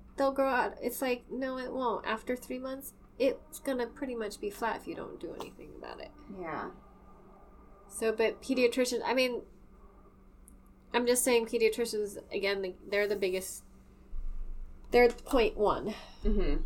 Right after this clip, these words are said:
Speaker 1: They're, they, you know, they see the kids most frequently if they're not in therapy, and a lot of them just are just trying to survive with the new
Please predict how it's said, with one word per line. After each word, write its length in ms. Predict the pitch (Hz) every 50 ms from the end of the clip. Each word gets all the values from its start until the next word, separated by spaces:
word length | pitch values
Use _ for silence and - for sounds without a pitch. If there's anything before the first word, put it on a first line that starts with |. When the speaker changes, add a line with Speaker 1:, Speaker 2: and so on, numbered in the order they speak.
| - -
Speaker 1:
They're, 240 | - 208 214 208 208 - -
they, 340 | 220 214 208 208 202 - -
you 120 | 208 214 190
know, 140 | 180 175 175
they 120 | 185 185
see 220 | 185 - - 214
the 140 | 202 208 208
kids 720 | 208 - 226 202 190 190 190 185 185 180 - - - - - - - - - - - - - - - - - - - - - - -
most 320 | 190 190 190 190 - -
frequently 640 | - 196 196 - - 190 185 160 - - 180 175 175
if 100 | 175 175
they're 140 | 170 185 175
not 200 | 170 170 165 -
in 120 | - 180
therapy, 580 | 185 170 185 196 196 190 185 - - - 165 160
and 500 | 143 143 165 165 160 165 165 160 160 156 - - - - - - - - - - - - -
a 60 | 196
lot 220 | 190 180 180 175
of 100 | 202 190
them 200 | 202 202 196 190
just 320 | 185 190 185 190 190 - - -
are 140 | 190 180
just 200 | 170 175 175 -
trying 240 | - - 175 180 180
to 80 | 175 175
survive 540 | 175 - 180 165 170 170 165 170 170 170 175
with 160 | 185 - -
the 60 | 180
new 540 | 175 175 175 175 170 170 175 175 175 185